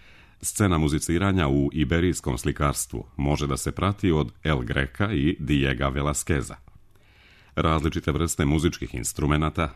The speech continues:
prisutne su na slikama braće Subiaure, od doboša do laute i klavira.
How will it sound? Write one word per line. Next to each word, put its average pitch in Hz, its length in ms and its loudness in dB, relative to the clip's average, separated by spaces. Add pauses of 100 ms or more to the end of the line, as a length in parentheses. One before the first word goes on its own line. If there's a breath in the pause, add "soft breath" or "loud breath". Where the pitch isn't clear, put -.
prisutne 78 480 0
su 76 180 0
na 69 140 2
slikama 64 480 -2
braće 67 400 -2
Subiaure, 69 640 0 (360)
od 120 260 0
doboša 87 520 0
do 90 340 -2
laute 67 500 0
i 62 40 -4
klavira. 55 480 -4